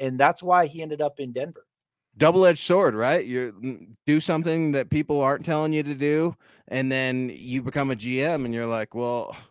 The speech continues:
Speaker 2: remember that decision everyone said I shouldn't do? That worked out pretty, pretty okay for me, right?"
Speaker 1: <laughs>
Speaker 2: Good
Speaker 1: Yeah.
Speaker 2: draft, Paxton Lynch. I mean, it is that double-edged sword,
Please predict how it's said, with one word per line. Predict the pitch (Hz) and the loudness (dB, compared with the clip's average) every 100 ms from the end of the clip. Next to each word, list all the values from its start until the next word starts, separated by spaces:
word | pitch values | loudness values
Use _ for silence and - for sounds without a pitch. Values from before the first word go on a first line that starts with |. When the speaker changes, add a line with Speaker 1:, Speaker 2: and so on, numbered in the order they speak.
| 104 | -12
Speaker 2:
remember | 120 151 214 220 | -6 -4 -2 -2
that | 156 151 | -4 -6
decision | 160 165 165 165 | -8 -6 -6 -4
everyone | 147 156 151 147 | -4 -4 -4 -4
said | - 143 | -4 -2
I | 120 | -2
shouldn't | - 135 156 | -2 -2 -2
do? | 156 151 | -2 -2
That | 117 202 | 0 0
worked | 202 - | 0 0
out | 135 - | -2 0
pretty, | 143 123 117 | -2 -2 -4
pretty | - 147 135 | -4 -2 0
okay | 113 101 120 110 | 0 0 -2 -2
for | - | -4
me, | 107 113 | -2 0
right?" | 98 110 | 2 2
Speaker 1:
<laughs> | 131 | 2
Speaker 2:
Good | 110 - _ - | -2 -4 _ -4
Speaker 1:
Yeah. | 170 | 0
Speaker 2:
draft, | 170 131 107 - | 2 2 0 0
Paxton | 120 101 - 113 101 | 0 0 -4 -6 -6
Lynch. | 98 - - - | -8 -10 -16 -6
I | 170 | -4
mean, | 180 208 | -2 2
it | 233 | 4
is | 226 233 247 190 | 4 2 0 2
that | 165 131 | 4 4
double-edged | 143 143 131 135 120 - | 2 0 2 0 -2 -2
sword, | - 151 135 107 | 4 6 4 0